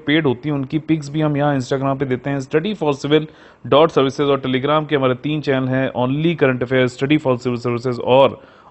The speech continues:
Only यूपीएससी, डेडिकेटेड चैनल है ये यूपीएससी के छात्रों और छात्राओं के लिए।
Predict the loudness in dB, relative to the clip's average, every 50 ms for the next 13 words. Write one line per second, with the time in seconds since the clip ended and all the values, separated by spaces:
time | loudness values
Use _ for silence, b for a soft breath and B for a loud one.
0 | B _ 2 4 4 4 4 2 2 2 2 0 0 0 0 0 0 -2 -2 -2
1 | 0 -2 0 2 2 2 2 0 -2 -2 -2 0 0 0 0 2 2 2 2 2
2 | 2 2 2 2 2 0 -2 -4 -4 -4 -4 -4 -4 -4 -4 -2 -2 -4 -6 -4
3 | -2 -2 -2 -2 -2 -4 -4 -4 -4 -4 -4 -4 -2 -2 -4 -4 -4 -4 -6 -6
4 | -4 -4 -4 -4 -4 -6 -8 -10 -10 -10 -12